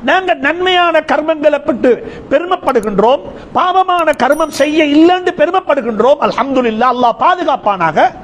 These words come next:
ஆனா சொன்னார்கள் ஸல்லல்லாஹு அலைஹி வஸல்லம், "கஃபா பில் மர்இ இஸ்மன்." பாவத்தால் உனக்கு ஒரு பாவம் போதும். ரியாது சாலிஹீன்ல இந்த ஹதீஸ் பதிவு செய்யப்பட்டிருக்கிறது. இமாம் முஸ்லிமுடைய ரிவாயத் இது. சுப்ஹானல்லாஹ், சஹீஹான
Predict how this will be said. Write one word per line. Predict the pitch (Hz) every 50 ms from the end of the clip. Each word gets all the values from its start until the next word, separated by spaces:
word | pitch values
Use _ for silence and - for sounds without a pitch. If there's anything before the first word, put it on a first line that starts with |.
| - - -
ஆனா | - 247 269 262 247 - -
சொன்னார்கள் | 220 233 277 285 269 262 214 226 202 - -
ஸல்லல்லாஹு | 226 233 233 226 226 202 202 226 233 214 190 220 214
அலைஹி | 196 185 - -
வஸல்லம், | - 220 220 208 165 - - - - - - 254
"கஃபா | 277 269 277 311 359 359 320 294 254
பில் | 269 269 262 262 247 247 285
மர்இ | 330 349 370 - 403 392 403 415
இஸ்மன்." | 403 359 339 - - 190 190 190 220 208 180 139 - - - - - - - -
பாவத்தால் | 208 240 269 311 311 320 320 311 320 - - 330 330 339 359 359 359 370
உனக்கு | 285 233 262 294 311 311 - - - 311 339 339 294
ஒரு | 262 294 320 349 330
பாவம் | - - 277 285 285 294 285 240
போதும். | 202 202 175 147 131 120 98 - - - - - - - -
ரியாது | 170 202 240 269 262 247 190 - -
சாலிஹீன்ல | 196 208 208 208 147 196 277 285 294 277 277 254
இந்த | 233 214 175 -
ஹதீஸ் | 170 226 262 - -
பதிவு | - 202 226 240 196 -
செய்யப்பட்டிருக்கிறது. | 202 190 - 170 127 - 151 139 - - 135 120 123 117 - - - -
இமாம் | 254 247 285 294 285 269 311
முஸ்லிமுடைய | 302 320 403 381 339 330 285 254 240
ரிவாயத் | 226 226 240 269 285 269 240 202 156 - 170
இது. | 147 127 123 - -
சுப்ஹானல்லாஹ், | 214 - - 240 226 202 156 135 120 - - - - - - - - - - - - - -
சஹீஹான | 262 285 339 381 349 - 330 294 254 220